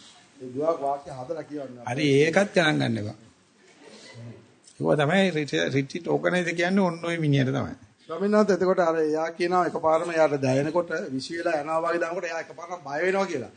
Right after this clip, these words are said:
Speaker 2: ඔව්.
Speaker 1: ඒකට වැටෙනකොට එයා එක්ක ටක් ගාලා ඒකේ සක්මනේ නැගිටිනවා කියලා. ඉතින් එයාට පොඩි අවවාදයක් දුන්නා නම්.
Speaker 2: නෑ, නෑ, නෑ, නෑ. බිල්ල කැඩෙන ගමන් මොකුත් කියන්න එපා. වැටෙනකොට බිල්ල කැඩුණාට පස්සේ ඔය නේ තියෙනවා වින්ටර් ජිනෝ කියලා ජාතියක් කියලා කියන්නේ.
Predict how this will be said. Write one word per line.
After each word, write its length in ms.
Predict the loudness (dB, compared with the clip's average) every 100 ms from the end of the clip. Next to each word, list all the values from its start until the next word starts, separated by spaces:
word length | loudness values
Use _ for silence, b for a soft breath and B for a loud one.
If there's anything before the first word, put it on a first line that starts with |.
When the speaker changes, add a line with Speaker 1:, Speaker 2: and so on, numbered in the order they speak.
| -8
Speaker 2:
ඔව්. 200 | -6 0
Speaker 1:
ඒකට 340 | 0 0 -2 -2
වැටෙනකොට 500 | -4 -6 -6 -4 0
එයා 160 | 0
එක්ක 140 | -2 -4
ටක් 300 | -10 -10 -6
ගාලා 240 | -2 -2
ඒකේ 240 | -2 -4 -6
සක්මනේ 380 | -6 -6 -2 0
නැගිටිනවා 480 | 0 -2 -2 -2 -2
කියලා. 200 | -4 -8
ඉතින් 100 | -4
එයාට 220 | -4 -6
පොඩි 180 | -10 -2
අවවාදයක් 440 | 0 0 -2 -6
දුන්නා 260 | -10 -14 -10
නම්. 100 | -2
Speaker 2:
නෑ, 280 | 2 4
නෑ, 80 | 4
නෑ, 200 | 4 2
නෑ. 200 | -2 -8
බිල්ල 200 | -6 -6 -4
කැඩෙන 300 | -4 -2 0
ගමන් 220 | 0 0
මොකුත් 240 | 0 -2
කියන්න 240 | -2 -2 -4
එපා. 140 | -12 _ _ B B B -14
වැටෙනකොට 480 | -6 -4 0 2 4
බිල්ල 200 | 4 2
කැඩුණාට 380 | 2 0 0 2
පස්සේ 340 | 0 0 0
ඔය 120 | 0 2
නේ 240 | 0 0 -4 -6
තියෙනවා 380 | -4 -2 0 0 -2
වින්ටර් 320 | -2 0 2
ජිනෝ 260 | 0 0 0
කියලා 200 | -2 0
ජාතියක් 320 | 0 0 -2
කියලා 240 | -4 -6
කියන්නේ. 240 | -8 -10